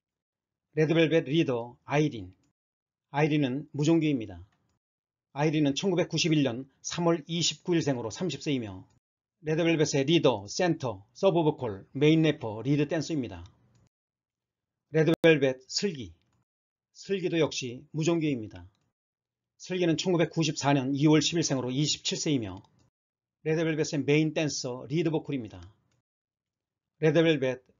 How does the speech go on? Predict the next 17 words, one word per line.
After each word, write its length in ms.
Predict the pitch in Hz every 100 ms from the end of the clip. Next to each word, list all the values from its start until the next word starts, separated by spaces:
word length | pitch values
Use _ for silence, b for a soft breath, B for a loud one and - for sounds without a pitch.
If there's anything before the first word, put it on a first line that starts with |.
| _
웬디. 480 | 151 170 139 98 80 _ _ _ _ _ _ _ _ _
웬디도 460 | 147 165 165 147 139
역시 500 | 143 - 123 135 156 -
무종교입니다. 760 | 143 170 170 156 113 95 85 _ _ _ _ _ _ _ _ -
웬디는 440 | 160 151 147 139
천구백구십사 720 | - 190 165 151 160 - 147
년 240 | 139 123 143
이월 380 | 151 156 165 165
이십일 320 | 170 160 147
일 60 | 143
생으로 380 | 143 117 110 -
이십칠 400 | 160 - - 170
세이며 440 | 156 135 98 95 - _ _ _ _ _ _ -
레드벨벳의 800 | 156 156 160 156 147 135 127 -
메인 340 | 135 151 165
보컬입니다. 520 | 147 151 143 110 90 92 _ _ _ _ _ _ _ _ _ _ _ _ _ _ -
레드벨벳 680 | 147 160 165 165 139 131